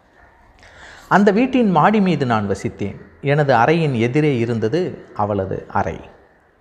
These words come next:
அவள் அறையில் இருப்பதாக அறிந்தால் எனது அறையின் கதவுகளை நான் திறப்பதே இல்லை. எனினும் ஒரு முறைதான் இப்படி ஏற்படும். சில வேளைகளில் மாடிப்படியிலோ அல்லது தாழ்வாரத்திலோ நான் அவளை சந்திக்க நேர்ந்துவிடும். இள நகை இதழில் அரும்ப அவள் என்னை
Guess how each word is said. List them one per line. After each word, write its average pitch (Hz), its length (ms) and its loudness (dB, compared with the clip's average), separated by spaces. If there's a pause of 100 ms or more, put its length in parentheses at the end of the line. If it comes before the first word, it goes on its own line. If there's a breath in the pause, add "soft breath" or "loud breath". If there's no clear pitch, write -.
(300 loud breath)
அவள் 170 260 4
அறையில் 220 420 4
இருப்பதாக 175 580 4
அறிந்தால் 165 460 2
எனது 123 280 0
அறையின் 131 360 0
கதவுகளை 117 680 0 (100)
நான் 107 460 -4
திறப்பதே 139 460 0
இல்லை. 95 300 -6 (160)
எனினும் 139 420 0 (360 loud breath)
ஒரு 196 200 6
முறைதான் 151 600 2 (120)
இப்படி 113 300 -2
ஏற்படும். 98 420 -4 (100)
சில 143 280 2
வேளைகளில் 127 520 2 (100)
மாடிப்படியிலோ 104 840 0
அல்லது 123 440 2
தாழ்வாரத்திலோ 127 840 2
நான் 120 280 -2
அவளை 110 320 -4
சந்திக்க 135 480 -4
நேர்ந்துவிடும். 104 560 -6 (560 loud breath)
இள 147 300 4
நகை 131 460 2
இதழில் 135 460 2
அரும்ப 147 600 0
அவள் 113 260 0
என்னை 101 400 -4